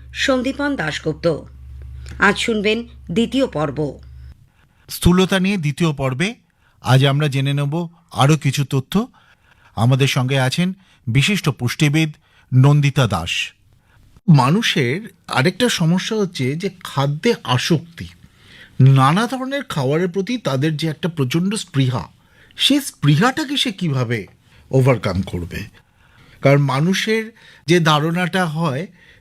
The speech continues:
Speaker 2: ওই একদিন খেলে কিছু হয় না। সত্যিই কি একদিন খেলে কিছু হয় না?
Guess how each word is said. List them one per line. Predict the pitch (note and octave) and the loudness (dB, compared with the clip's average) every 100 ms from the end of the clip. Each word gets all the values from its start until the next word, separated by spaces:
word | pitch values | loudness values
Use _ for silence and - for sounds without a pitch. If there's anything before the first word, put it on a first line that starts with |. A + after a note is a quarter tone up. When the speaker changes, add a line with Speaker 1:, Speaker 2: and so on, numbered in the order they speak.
| - | -6
Speaker 2:
ওই | A3 B3+ | -2 0
একদিন | A#2 A2 B2 F#3 | 0 0 0 0
খেলে | C4 C4+ | 0 -4
কিছু | A3 G3 | -4 -4
হয় | C3 G2 F#2+ | -4 -4 -6
না। | F#2 F2 - _ - _ _ - | -8 -12 -18 _ -20 _ _ -10
সত্যিই | - B2+ - A3 | -4 -2 0 0
কি | G#3 | 2
একদিন | A3 F3+ G3+ | 0 0 -4
খেলে | G3 G#3 | -4 -4
কিছু | G3 F#3 G#3+ | -6 -6 -6
হয় | E3+ F#3 | -2 -4
না? | C3 | -4